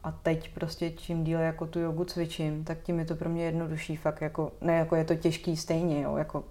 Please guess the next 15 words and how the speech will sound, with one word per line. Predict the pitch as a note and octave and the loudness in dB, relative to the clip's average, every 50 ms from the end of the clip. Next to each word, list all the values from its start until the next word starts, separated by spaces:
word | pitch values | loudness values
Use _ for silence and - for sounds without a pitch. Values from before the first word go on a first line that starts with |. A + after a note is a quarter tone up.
| - - | -4 0
mluvím | E3 E3+ E3 E3 E3 D#3+ | 2 2 4 4 4 6
tady | D#3+ D#3+ D#3 D#3+ B2 | 6 6 6 6 4
o | E3 | 4
meditaci, | E3 D#3+ D3+ E3 D#3 D#3 D#3 - D#3 | 4 4 4 4 2 0 -2 -2 -4
která | - - D#3 D#3 D#3 | -2 2 4 4 4
má | D3+ D3 D3+ | 4 2 2
třeba | - - D#3 D3+ | 2 2 2 4
patnáct | D#3 D#3 D#3+ E3 D#3+ D#3 D#3 - | 2 2 4 4 4 4 2 2
minut, | - D#3 C#3+ C3 C3+ C#3+ - - - - - - - - - - | 0 0 0 -2 -4 -8 -10 -14 -18 -18 -18 -20 -20 -20 -8 -2
jo, | - D3+ D3 C#3+ D3+ D#3 - - | 0 2 2 2 -2 -4 -4 0
ne-, | E3 D#3+ D#3 D#3+ D#3 - | 2 2 4 4 2 2
nejedu | E3 E3+ E3 E3 D#3+ D#3+ D#3+ D#3+ | 0 0 2 2 2 2 2 2
delší | D#3+ D#3 D3+ D#3 - - E3+ | 2 2 0 -2 -2 -2 -2
meditace, | E3 D#3+ D3+ D3+ D3+ - D#3 - - D#3+ | 0 0 0 0 0 -2 -4 -2 -2 0
ne-, | D#3 D3+ | 0 0